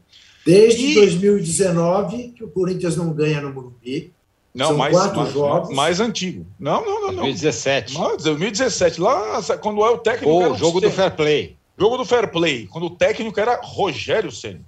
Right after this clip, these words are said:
Speaker 2: O Corinthians não ganha do São Paulo desde dois mil e dezessete no Morumbi, faz muito tempo. Naquele jogo do Fair Play do
Speaker 1: Dois mil e dezenove?
Speaker 2: Rodrigo Caio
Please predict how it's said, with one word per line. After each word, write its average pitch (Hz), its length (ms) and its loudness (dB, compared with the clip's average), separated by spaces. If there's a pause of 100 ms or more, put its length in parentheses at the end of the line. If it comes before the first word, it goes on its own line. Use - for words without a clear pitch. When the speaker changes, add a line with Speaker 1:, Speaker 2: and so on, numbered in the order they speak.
(540)
Speaker 2:
O - 80 -20
Corinthians 135 380 -4
não 180 140 -2
ganha 165 180 0
do 156 80 -8
São 123 220 -4
Paulo 123 560 0
desde 135 280 -8
dois 127 220 -6
mil 143 120 -6
e 185 40 -6
dezessete 175 1300 -2
no 113 100 -12
Morumbi, 123 380 -8
faz 120 160 0
muito 156 180 -6
tempo. 147 260 -2 (640)
Naquele 135 380 -2
jogo 160 240 -4
do 160 80 -6
Fair 147 220 0
Play 147 80 0
do - 20 0
Speaker 1:
Dois 156 140 2
mil 143 80 0
e - 20 -4
dezenove? 185 220 2
Speaker 2:
Rodrigo 151 200 -6
Caio 151 380 0